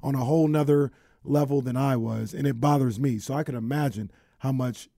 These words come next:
it bothers them. And that's always the trade-off. When I say, like, "Hey, don't leave, Dame," or, "I, I like that you're staying here," man, I don't wanna, I, I,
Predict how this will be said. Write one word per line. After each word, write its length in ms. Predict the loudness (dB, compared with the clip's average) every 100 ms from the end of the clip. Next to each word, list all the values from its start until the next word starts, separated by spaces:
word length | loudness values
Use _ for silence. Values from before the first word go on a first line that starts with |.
| _ _ -6
it 180 | -4 -4
bothers 480 | -6 -4 -4 -4 -4
them. 300 | -4 -4 -8 -18 _ _ -8
And 560 | -2 0 0 -2 -4 -8 _ _ _ _ _ _ _ _ 0
that's 240 | 0 4
always 340 | 4 6 4
the 80 | 2
trade-off. 360 | 0 0 0 0
When 120 | 0
I 100 | -2
say, 300 | -2 -2 -2
like, 180 | -2 -2
"Hey, 140 | -2
don't 280 | -2 -4 0
leave, 260 | 4 4 4
Dame," 320 | 0 0 0
or, 60 | -4
"I, 120 | -6 -6
I 40 |
like 200 | -4 -2
that 140 | -4 -8
you're 80 |
staying 260 | -4 -2 0
here," 200 | 0 -2 -10 _ _ _ _ _
man, 120 | -10
I 80 | -6
don't 160 | -4 0
wanna, 360 | 2 2 -2 -6 _ _ _ _ _ _ _ -20 -20 -10
I, 100 | -8
I, 120 | -2